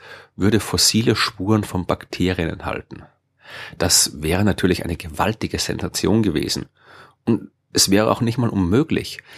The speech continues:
Wir wissen, dass die Bedingungen auf dem Mars früher anders waren als heute. Früher gab's eine dichtere Atmosphäre und auch flüssiges Wasser auf seiner Oberfläche.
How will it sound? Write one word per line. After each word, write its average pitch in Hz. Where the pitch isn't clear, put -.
Wir 92
wissen, 110
dass 82
die 90
Bedingungen 110
auf -
dem 90
Mars -
früher 113
anders -
waren -
als -
heute. -
Früher 98
gab's 98
eine 90
dichtere 92
Atmosphäre 90
und -
auch 87
flüssiges -
Wasser -
auf 87
seiner -
Oberfläche. -